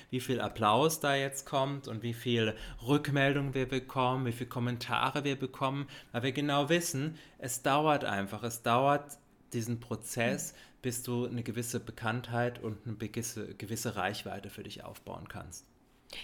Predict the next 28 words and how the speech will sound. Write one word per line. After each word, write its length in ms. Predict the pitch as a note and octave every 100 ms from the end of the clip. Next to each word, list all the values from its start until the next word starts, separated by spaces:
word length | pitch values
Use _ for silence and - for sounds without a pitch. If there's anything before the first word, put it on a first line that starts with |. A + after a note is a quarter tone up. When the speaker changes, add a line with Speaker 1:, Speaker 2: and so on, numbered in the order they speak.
| -
Speaker 2:
Ja, 140 | G#3+
das 160 | G#3 G#3
wäre 160 | G#3
auch 100 | G#3
natürlich 460 | G#3 G3+ G3+ G#3 G3
nur 180 | G#3 -
umzu, 560 | A3 G#3+ - G3 D#3 -
ja? 300 | F3 F#3+ A#3 A#3
Das 120 | F#3+
wäre 140 | G3
nur 200 | G3+ G3
umzu. 580 | G#3+ G#3+ G#3 - E3 D#3+ - - - - - - -
Und 380 | G3+ G3+ G3+ - -
was 480 | G3 G3+ - - -
ist 260 | A#3 A#3 - -
denn 280 | G#3 G#3+ G#3+
viel 300 | - G#3+ F#3
größer? 480 | - G#3+ B3 - D#3+
Vielleicht 420 | F3 F3 F#3+ -
ist 220 | G3 -
das 180 | F#3+ - - -
größer, 640 | - F#3 G3+ A3 - A#3 A#3 - - - _ _ -
ähm, 340 | G3+ G3 F#3+ G3
zu 180 | - G3
geben, 420 | G3+ G#3+ A#3 B3+ B3 - - _ -
ohne 300 | G#3 A#3 A3+
zu 180 | - -
erwarten. 580 | F#3 F#3 F#3+ F#3+ E3